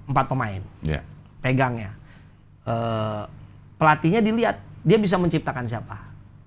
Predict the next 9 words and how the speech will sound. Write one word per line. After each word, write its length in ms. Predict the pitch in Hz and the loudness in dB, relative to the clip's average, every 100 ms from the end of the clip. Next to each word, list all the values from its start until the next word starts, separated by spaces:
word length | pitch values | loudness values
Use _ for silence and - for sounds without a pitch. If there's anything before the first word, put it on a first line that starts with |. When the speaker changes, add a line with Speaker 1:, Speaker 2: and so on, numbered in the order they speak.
| - | -14
Speaker 1:
gitu, 320 | 113 101 - - - - | -12 -12 -14 -20 -20 -12
ya 120 | 117 | -8
kan? 320 | 127 156 165 - - - - - - - - _ _ _ _ _ _ _ | -4 -4 -6 -10 -20 -20 -20 -20 -20 -20 -20 _ _ _ _ _ _ _
Contohnya 340 | - 175 208 240 | 0 2 4 4
gini 200 | 202 175 | 4 4
lah, 220 | 110 98 - - | 2 -4 -10 0
eh, 520 | 156 160 160 160 156 | 2 4 4 2 2
apa, 400 | 160 208 208 170 - - - - | 2 2 0 -2 -10 -20 -20 -10
dulu 540 | - 156 170 208 277 | 6 10 12 10 4